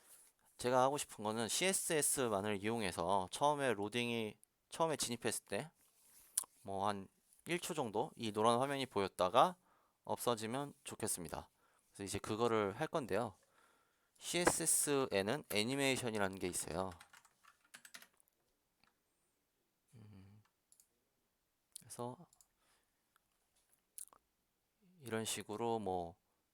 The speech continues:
태그의 기울기라던가 엘리먼트의 기울기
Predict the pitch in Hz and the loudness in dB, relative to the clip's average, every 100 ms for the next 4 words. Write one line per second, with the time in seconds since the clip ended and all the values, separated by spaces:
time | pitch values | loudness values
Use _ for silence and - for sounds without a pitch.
0 | _ _ _ - 180 175 156 131 - 113 | _ _ _ -4 2 4 4 2 2 2
1 | 127 117 104 92 87 85 90 131 165 - | 2 4 4 4 0 -2 -2 -2 -6 0
2 | 113 131 123 117 - 113 113 101 95 85 | 2 2 0 -4 -2 -2 0 -2 -4 -6
3 | 80 | -8